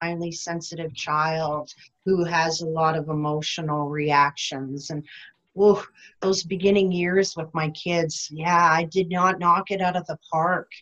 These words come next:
Um, it's taken me until now, and certainly doing that self-work,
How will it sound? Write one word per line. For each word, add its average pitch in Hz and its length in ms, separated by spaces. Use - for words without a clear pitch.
Um, 160 460
it's - 260
taken 196 520
me 185 200
until 175 360
now, 160 720
and 147 200
certainly 196 380
doing 175 340
that 156 220
self-work, 170 1120